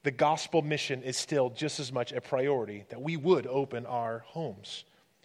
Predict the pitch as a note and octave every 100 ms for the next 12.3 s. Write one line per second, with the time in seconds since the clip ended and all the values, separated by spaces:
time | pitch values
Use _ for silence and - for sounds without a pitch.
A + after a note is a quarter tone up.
0 | _ - C3 D3+ F3+ - G#3 G#3+ G3 F#3+
1 | D3 A#2 G#2+ - - _ _ _ _ C3+
2 | D3 D#3+ F#3 F3+ F#3 D#3+ D3 F3 E3+ E3
3 | D3+ F#3+ G#3 G#3 F#3+ - F3 - - F#3
4 | D3 C3+ C3+ B2+ B2+ B2 C3 - - -
5 | C3+ C#3 C3+ C#3+ E3 C#3 - - - D3
6 | D#3+ - C#3+ C3+ C3 B2 A#2+ - - -
7 | D3 A2+ - - - _ _ _ _ _
8 | _ _ C3+ C3 C3 - D3+ C#3 C#3+ F3
9 | C#3+ G2 - - _ _ _ _ _ _
10 | - - _ _ _ _ _ _ _ _
11 | _ _ _ _ _ _ _ - - -
12 | - D3+ D3+